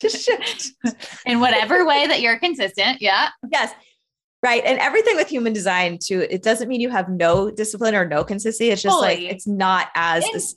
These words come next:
Speaker 1: accessible.
Speaker 2: it's flowing. You're
Speaker 1: It's flowing.
Speaker 2: flowing with your consistency and you're flowing with your
Speaker 1: So,
Speaker 2: discipline.
Speaker 1: yeah. Like, what would it feel like for me to do this a little different? What would it feel like?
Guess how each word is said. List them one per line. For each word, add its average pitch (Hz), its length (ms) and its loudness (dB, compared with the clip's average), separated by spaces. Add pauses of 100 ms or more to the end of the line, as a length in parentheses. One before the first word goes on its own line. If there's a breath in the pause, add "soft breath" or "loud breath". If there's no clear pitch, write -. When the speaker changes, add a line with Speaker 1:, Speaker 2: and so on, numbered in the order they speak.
Speaker 1:
accessible. 175 680 -8 (280)
Speaker 2:
it's 233 160 -12
flowing. 220 640 -2
You're 214 160 -2 (160)
Speaker 1:
It's 262 100 -2
flowing. 233 680 2
Speaker 2:
flowing - 60 -14
with 208 260 0
your 196 160 2
consistency 185 840 -6
and 185 200 -4
you're 190 180 -6
flowing 170 180 -2
with 170 80 -2
your 262 80 2 (140)
Speaker 1:
So, 247 120 0
Speaker 2:
discipline. - 520 -16
Speaker 1:
yeah. 269 260 0
Like, 220 200 0
what 240 420 0
would 269 180 2
it 247 200 2
feel 240 320 -2
like 180 240 2
for 196 180 -6
me 190 240 -4
to 175 580 -4 (760)
do 202 160 -2
this 214 200 0
a 220 60 -2
little 202 220 -2
different? 196 520 -8 (380)
What 226 180 0
would 247 120 4
it 254 180 2
feel 247 240 -4
like? 165 340 -4